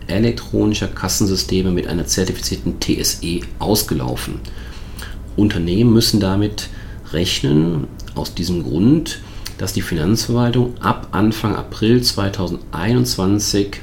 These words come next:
also gerade jetzt in diesen Tagen, Kassensysteme im Rahmen einer sogenannten Kassennachschau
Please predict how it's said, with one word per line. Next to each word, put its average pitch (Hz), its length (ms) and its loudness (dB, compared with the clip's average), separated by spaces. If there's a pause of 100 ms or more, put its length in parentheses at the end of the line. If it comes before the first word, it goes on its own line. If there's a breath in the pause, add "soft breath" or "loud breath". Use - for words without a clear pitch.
also 87 220 -6
gerade 104 360 -2
jetzt 110 240 0
in 104 100 -2
diesen 104 220 0
Tagen, 98 460 -2 (800 loud breath)
Kassensysteme 120 760 4
im 90 180 -2
Rahmen 92 280 0
einer 92 220 0
sogenannten 95 580 -2
Kassennachschau 101 1200 0